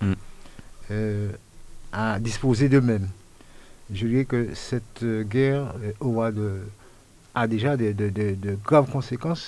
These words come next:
Speaker 2: sur, euh, la population
Speaker 1: C'est
Speaker 2: civile,
Speaker 1: ça.
Speaker 2: mais aussi, euh, sur, euh, pour les familles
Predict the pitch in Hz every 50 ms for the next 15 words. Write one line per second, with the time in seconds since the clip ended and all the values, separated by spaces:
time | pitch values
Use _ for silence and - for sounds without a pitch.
0 | - - - - - - 117 117 113 107 107 104 107 110 107 - 117 104 - 113
1 | 117 113 104 101 - 110 101 - 117 175 170 160 190 185 82 82 - - - -
2 | - - - - - - - - 101 101 101 113 113 107 - - 156 156 147 127
3 | 120 117 113 95 87 101 - - - - 123 123 120 113 113 113 110 110 107 107
4 | 101 101 101 - - - - - - - - - - - 143 147 147 139 - 143
5 | 131 127 151 175 185 185 185 175